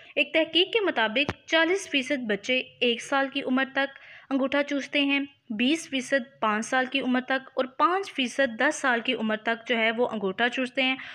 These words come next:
और बाकी जो बच्चे हैं उनकी ये जो आदत है वो उम्र भर के लिए पुख्ता हो जाती है।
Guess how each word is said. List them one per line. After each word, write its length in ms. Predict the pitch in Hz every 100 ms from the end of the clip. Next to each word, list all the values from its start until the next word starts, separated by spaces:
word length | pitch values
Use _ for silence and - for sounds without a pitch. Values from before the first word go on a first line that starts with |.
| - -
और 100 | 277
बाकी 360 | 233 262 262
जो 140 | 339 330
बच्चे 300 | 247 - 285
हैं 260 | 262 262 269 - -
उनकी 580 | 262 285 277 277 262 247
ये 60 |
जो 120 | 247 254
आदत 360 | 220 214 254
है 140 | 247 233
वो 120 | 254 -
उम्र 240 | 277 277
भर 200 | 254 226
के 160 | 220 247
लिए 180 | 233 262
पुख्ता 300 | 240 240 226
हो 220 | 226 202
जाती 360 | 190 180 185 180
है। 340 | 170 180 -